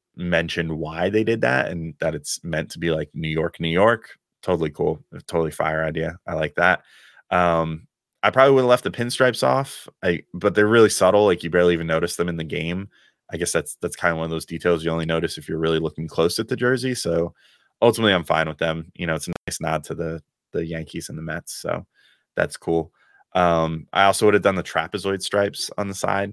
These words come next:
which was, like, the staple of the, the ninety-nine team. And just those, like, three years of that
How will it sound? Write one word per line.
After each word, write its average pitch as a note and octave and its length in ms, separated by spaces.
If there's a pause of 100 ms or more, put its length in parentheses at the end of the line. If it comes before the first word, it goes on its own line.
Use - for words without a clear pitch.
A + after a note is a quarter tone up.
which - 220
was, D#2+ 100
like, D#2+ 140
the - 80
staple E2 460
of D#2 120
the, D#2+ 320 (100)
the F2 100
ninety-nine E2+ 560
team. A2+ 260
And F2+ 100
just D#2+ 200
those, F2 200
like, D#2 180 (180)
three A2 600
years A#2+ 460 (100)
of A#2 220
that B2 200